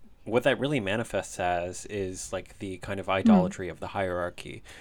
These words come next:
Speaker 1: in that there's, like, a certain class of people that are allowed to have access to these esoteric truths, and then there's a peasant religion. Um,
Speaker 2: Mm.
Speaker 1: otherwise, like, I do believe in strictures.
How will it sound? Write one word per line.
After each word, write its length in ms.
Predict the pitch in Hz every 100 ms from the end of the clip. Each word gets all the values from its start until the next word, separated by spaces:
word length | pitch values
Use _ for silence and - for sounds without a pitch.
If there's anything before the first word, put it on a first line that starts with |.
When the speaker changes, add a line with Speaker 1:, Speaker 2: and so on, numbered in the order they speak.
| - -
Speaker 1:
in 120 | 104
that 140 | 101 98
there's, 300 | 104 101 95
like, 160 | 101
a 40 | -
certain 260 | - 95
class 320 | 98 101 92 -
of 100 | -
people 380 | 98 - 95 90
that 420 | 90 87 85 - - -
are 480 | 92 87 85 85 - - - -
allowed 300 | 98 92 90
to 60 |
have 200 | - 95
access 340 | 95 92 - 95
to 120 | -
these 200 | 95 92
esoteric 560 | 95 - 95 - 92 -
truths, 400 | - - - -
and 120 | 92
then 120 | 92
there's 240 | 92 90 90
a 40 |
peasant 380 | - 98 92 92
religion. 540 | - - - - - - - - - - -
Um, 400 | - 196 - 175
Speaker 2:
Mm. 360 | 170 202 185 185 - - - - - - - - - - - - - - - - - - -
Speaker 1:
otherwise, 520 | 117 139 135 131 127 -
like, 280 | 117 110 - - - - - - - -
I 100 | 123
do 160 | 139
believe 340 | 170 127 98 98
in 100 | 90
strictures. 640 | - 104 - - - -